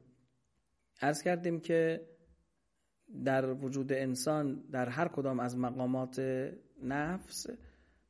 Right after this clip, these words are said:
دو تا لشکر وجود داره، یه لشکر رحمانی و عقلانی، یه لشکر هم شیطانی و جهلانی که اینها، اه، بالاخره در حال جدال و نزاع هستند.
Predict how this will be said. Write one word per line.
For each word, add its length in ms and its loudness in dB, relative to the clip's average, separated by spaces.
دو 80 2
تا 140 2
لشکر 560 4
وجود 340 0
داره، 300 2
یه 100 2
لشکر 440 0
رحمانی 1200 0
و 60 -2
عقلانی، 500 2
یه 220 -2
لشکر 400 0
هم 180 -6
شیطانی 600 -2
و 120 0
جهلانی 640 2
که 120 -2
اینها، 560 2
اه، 400 -4
بالاخره 600 -2
در 220 2
حال 340 2
جدال 540 6
و 60 4
نزاع 460 6
هستند. 800 -6